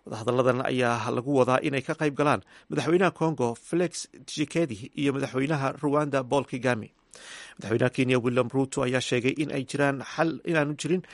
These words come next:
xal military oo lagu xallin karo colaadda. Wasaaradda arrimaha dibadda ee Maraykanka ayaa iyaduna sheegtay in xogayaha arrimaha dibadda ee Maraykanka Mark Rubio uu cambaareeyay weerarka Goma ee kooxda M twenty-three ee ay Rwanda taageerto.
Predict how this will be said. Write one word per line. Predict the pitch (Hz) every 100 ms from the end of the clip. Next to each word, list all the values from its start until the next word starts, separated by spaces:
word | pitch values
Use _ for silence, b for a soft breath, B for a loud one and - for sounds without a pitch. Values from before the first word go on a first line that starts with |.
| B -
xal | 254
military | 185 151 139 151 160
oo | 156 139 135 -
lagu | 151 151 175
xallin | 135 147 139
karo | 127 131 -
colaadda. | 139 127 120 113 _ B B B B B
Wasaaradda | - 127 127 123
arrimaha | 120 123 123
dibadda | 117 127 131
ee |
Maraykanka | 123 131 131 135
ayaa | 127 127
iyaduna | 131 127 135
sheegtay | - 135 - 139
in | 143
xogayaha | 139 123 135 135
arrimaha | 123 131 135 127
dibadda | 127 131 139
ee | 123
Maraykanka | 135 135 131 123
Mark | 135 147 143
Rubio | 156 156 110 107 B B B -
uu | 165
cambaareeyay | 151 139 147 147 170
weerarka | 156 170 165 139
Goma | 120 151 151
ee | 123 110
kooxda | 147 143 131 -
M | 165 151
twenty-three | - 139 131 - 160 156
ee | 151 -
ay | 139 131
Rwanda | 131 143 120
taageerto. | - 113 117 - 123